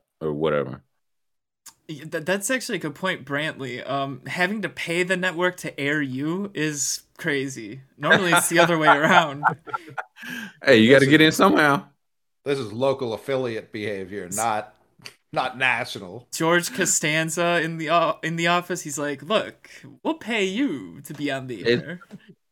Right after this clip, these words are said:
Speaker 1: it's gonna be grainy camera, uh, no announcer. They're like, "Oh, ju-, we just wanted to actually get on the, on the channel." T Will, T Will said he went to one. He said it was pretty terrible. Pat said he don't care.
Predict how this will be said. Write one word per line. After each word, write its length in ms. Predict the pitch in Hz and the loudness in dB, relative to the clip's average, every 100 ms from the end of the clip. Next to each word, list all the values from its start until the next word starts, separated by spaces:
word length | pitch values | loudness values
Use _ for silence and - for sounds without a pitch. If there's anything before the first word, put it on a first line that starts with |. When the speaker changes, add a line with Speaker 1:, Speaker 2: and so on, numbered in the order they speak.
| _ - | _ -2
Speaker 1:
it's 160 | 135 | -2
gonna 140 | 156 104 | 0 -2
be 80 | 98 | 0
grainy 460 | 98 110 120 117 | 2 4 4 2
camera, 800 | 101 117 104 104 101 98 98 95 | 2 2 4 4 2 2 4 2
uh, 500 | 87 82 82 78 76 78 - _ _ _ _ - | 2 0 0 0 -2 -6 -16 _ _ _ _ 0
no 240 | 113 120 | 6 8
announcer. 840 | 113 104 101 98 - 92 85 90 _ _ _ _ _ _ | 8 6 4 2 2 2 2 -4 _ _ _ _ _ _
They're 100 | 95 | 0
like, 140 | 90 85 | 2 2
"Oh, 100 | 87 | 2
ju-, 140 | 101 | 0
we 120 | 90 | -2
just 160 | 98 76 | -2 -4
wanted 200 | 80 73 | -6 -4
to 80 | 71 | -4
actually 300 | 71 - 65 | -6 -8 -10
get 260 | 65 73 | -8 -8
on 240 | 65 64 60 | -8 -12 -12
the, 160 | 60 - _ _ _ _ _ _ _ _ | -16 -18 _ _ _ _ _ _ _ _
on 160 | 80 73 | -8 -6
the 80 | 67 | -6
channel." 420 | - 65 53 - _ _ _ _ _ _ _ _ _ _ _ _ _ _ _ _ _ _ | -8 -10 -12 -18 _ _ _ _ _ _ _ _ _ _ _ _ _ _ _ _ _ _
T 140 | - 87 | -6 0
Will, 160 | 101 | 0
T 100 | 104 | 2
Will 140 | 165 120 | 2 4
said 100 | 110 | 4
he 60 | |
went 180 | 113 147 | 4 2
to 60 | 110 | 2
one. 180 | 98 | 2
He 80 | 87 | 4
said 80 | 120 | 4
it 40 | |
was 100 | 87 | 4
pretty 340 | - 131 143 131 | 2 2 2 2
terrible. 580 | 135 131 107 71 73 - _ _ _ | 2 4 4 0 -6 -16 _ _ _
Pat 160 | 107 131 | 0 2
said 80 | 113 | 0
he 80 | 113 | 2
don't 240 | 104 98 | 0 -2
care. 380 | 92 87 85 | -2 -2 -4